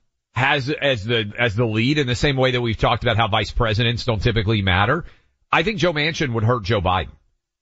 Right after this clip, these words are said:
I do think there are some moderate Democrats that might be inclined to vote for Joe Manchin. And I think Chris Christie would hurt, uh, Donald Trump. I don't see a way, and I'm curious if you can come up with one,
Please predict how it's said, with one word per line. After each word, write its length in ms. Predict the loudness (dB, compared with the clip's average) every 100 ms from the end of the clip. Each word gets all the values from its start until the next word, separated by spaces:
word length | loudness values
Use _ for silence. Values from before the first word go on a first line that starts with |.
| _ -2
I 100 | 0
do 260 | 0 -2
think 320 | 0 0 0
there 300 | 0 0 0 0
are 380 | 0 0 -2 -6 -18 _
some 560 | -14 -4 -2 0 -2 -8 -8
moderate 600 | -2 0 2 0 -2 -4 -12 -20 -6
Democrats 840 | 0 0 -2 -4 -2 -2 -2 -8 -16 _ _ -6
that 340 | 0 0 0 -6 _ _
might 400 | -4 0 0 -2
be 180 | 0 0
inclined 520 | 0 0 0 0 0
to 60 | 0
vote 280 | 0 -2 -2
for 140 | -2
Joe 200 | 0 0
Manchin. 480 | 2 0 -2 -6 -14 _
And 140 | -2 0
I 120 | 0
think 240 | 0 -2 -2
Chris 260 | -2 -2
Christie 440 | -2 -4 -2 -2 0
would 180 | 0
hurt, 340 | 0 0 0 -2 _ -4
uh, 260 | 0 0 0
Donald 440 | 0 0 0 -4
Trump. 440 | -4 -2 -2 -4 -8 -12 _ _ -4
I 120 | -2
don't 340 | 0 -2 -4
see 240 | -4 -2 0
a 80 |
way, 540 | 0 -2 -2 -4 -8 -12 _ _
and 80 | -2
I'm 100 | -2
curious 440 | 0 0 0 -2 -4
if 120 | -4
you 120 | -2
can 140 | -2 0
come 180 | 0
up 160 | 0 0
with 160 | -2 -2
one, 340 | -2 -2